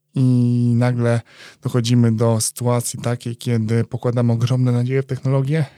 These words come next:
chociażby w, rzucę przykład działania na Facebooku, kiedy wierzymy, że jedna reklama nam załatwi wszystko i, i odpowiednia kreacja, odpowiednia treść da nam ten złoty środek, tak, gdzie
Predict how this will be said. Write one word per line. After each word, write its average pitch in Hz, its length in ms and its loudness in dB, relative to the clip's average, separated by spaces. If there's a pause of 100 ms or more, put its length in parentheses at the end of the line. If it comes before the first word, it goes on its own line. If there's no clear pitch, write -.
(100)
chociażby 110 640 -4
w, 101 300 -2 (520)
rzucę 113 340 -4 (100)
przykład 107 420 -8 (560)
działania 117 360 2
na 117 80 0
Facebooku, 113 580 -6
kiedy 110 340 -2 (200)
wierzymy, 131 420 4
że 143 120 0
jedna 147 200 4
reklama 143 400 2
nam 135 160 4
załatwi 131 280 -2
wszystko 131 420 -4
i, 123 260 -4 (300)
i 131 220 2 (720)
odpowiednia 139 500 2
kreacja, 139 440 0
odpowiednia 131 500 2
treść 131 560 0 (180)
da 117 300 0
nam 117 160 2
ten 110 280 2
złoty 113 360 -4
środek, - 840 -6
tak, 113 260 -2
gdzie 104 360 -4